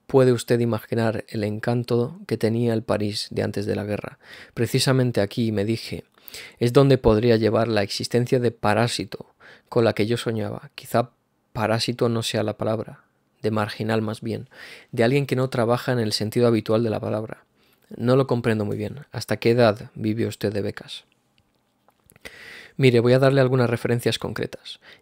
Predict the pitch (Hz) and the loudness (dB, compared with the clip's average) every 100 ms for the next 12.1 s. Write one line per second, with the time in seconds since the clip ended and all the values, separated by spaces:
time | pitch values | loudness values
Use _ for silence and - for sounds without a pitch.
0 | - 110 123 135 135 135 131 120 120 117 | -2 2 4 4 4 2 0 -2 -2 -2
1 | 113 107 110 - - - - - 117 - | -2 -2 -4 -8 -14 -20 -20 -2 -2 0
2 | 104 104 - 101 101 101 - 98 98 - | 0 0 0 0 0 -6 -6 -6 -6 -12
3 | _ - - 107 104 104 127 135 127 117 | _ -12 0 0 4 2 4 4 2 2
4 | 104 - - 135 131 123 120 120 110 104 | -2 -6 0 2 2 2 2 2 0 -4
5 | - - 101 104 107 120 110 104 - - | -6 -4 -2 0 0 0 -2 -2 -6 -6
6 | 104 107 - _ _ - - - - - | -6 -6 -14 _ _ -20 -18 -16 -12 -2
7 | 135 135 139 135 127 113 113 117 107 120 | 6 6 6 6 6 4 -2 -2 0 2
8 | 107 101 117 131 123 113 110 127 120 107 | 0 2 0 2 2 2 0 -2 -2 -2
9 | 110 104 - - - 127 120 120 123 120 | -4 -6 -6 -8 -4 0 2 2 2 2
10 | 104 104 104 110 - - 127 - 120 127 | 0 0 0 -2 -6 -12 -4 0 2 2
11 | 113 110 104 104 110 113 104 107 107 113 | 0 0 -2 -2 -2 0 0 -2 -4 -8